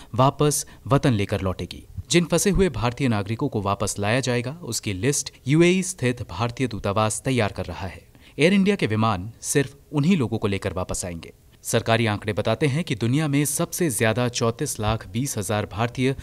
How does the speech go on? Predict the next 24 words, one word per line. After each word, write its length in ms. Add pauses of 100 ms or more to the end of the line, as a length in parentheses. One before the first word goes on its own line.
(140)
यूनाइटेड 460 (100)
अरब 240
अमीरात 380
में 80
रह 140
रहे 140
हैं, 280 (120)
जो 140
कोरोना 400
महामारी 400
के 100
चलते 440 (140)
लंबे 480
वक्त 300
से 280 (220)
सोशल 400
मीडिया 320
पर 240 (180)
वतन 280
वापसी 360
की 180
गुहार 380
लगा 220
रहे 180